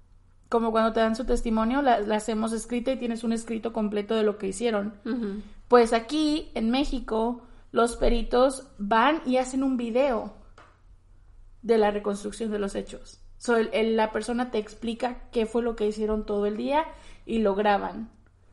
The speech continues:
Speaker 1: que se me hace bastante interesante que funcione de esa manera.
Speaker 2: Y como hemos hecho otro, otros casos, esto también lo hacen en otros países, no
Speaker 1: Ujú.
Speaker 2: nada más en México.
Speaker 1: Hasta en Rusia.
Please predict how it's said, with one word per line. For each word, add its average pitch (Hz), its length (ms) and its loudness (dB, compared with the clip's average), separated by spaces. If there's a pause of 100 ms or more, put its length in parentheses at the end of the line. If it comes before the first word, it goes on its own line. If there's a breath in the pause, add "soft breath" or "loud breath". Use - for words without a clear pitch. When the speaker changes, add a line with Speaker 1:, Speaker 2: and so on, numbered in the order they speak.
(300)
Speaker 1:
que 226 140 2
se 233 100 -4
me 226 120 0
hace 240 200 -2
bastante 214 400 -2
interesante 208 720 -4
que 202 240 -6
funcione 208 440 -6
de 208 80 -2
esa 208 180 -6
manera. 202 380 -2 (720)
Speaker 2:
Y 262 160 -2
como 240 560 0
hemos 277 280 -2
hecho 269 200 -6
otro, 247 380 -8 (180)
otros 247 320 -8
casos, 254 380 -10
esto 262 220 -8
también 240 320 -4
lo 247 80 -4
hacen 240 280 -6
en 220 120 -6
otros 214 260 -10
países, 196 380 -8
no 254 120 4
Speaker 1:
Ujú. 262 80 4
Speaker 2:
nada 247 220 4
más - 180 -8
en 214 100 -10
México. 190 400 -12 (120)
Speaker 1:
Hasta 208 280 -2
en 202 120 -2
Rusia. 196 420 -8